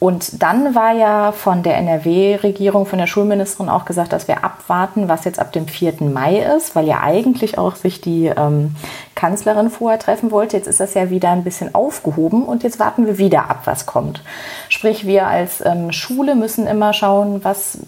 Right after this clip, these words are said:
ja, beschließt jetzt das Ministerium. Die müssen natürlich auch abwarten, ähm, was sind sonst für Absprachen da. Also es entwickelt sich immer noch, ja, nicht mehr täglich, aber schon noch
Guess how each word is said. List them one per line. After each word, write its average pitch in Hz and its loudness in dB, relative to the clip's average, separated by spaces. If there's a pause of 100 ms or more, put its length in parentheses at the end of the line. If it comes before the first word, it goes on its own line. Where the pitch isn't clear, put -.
ja, 190 2
beschließt 208 -2
jetzt 214 -2
das 196 0
Ministerium. 262 2 (100)
Die 196 0
müssen 202 2
natürlich 190 2
auch - -4
abwarten, 185 0 (460)
ähm, 180 2
was 180 0
sind 185 0
sonst 220 2
für 233 -4
Absprachen 214 0
da. 196 2
Also 175 0
es 165 -4
entwickelt 185 0
sich 160 -6
immer 170 2
noch, 165 -2 (560)
ja, 160 2
nicht 208 2
mehr 208 6
täglich, 233 0
aber 196 4
schon 190 0
noch 180 0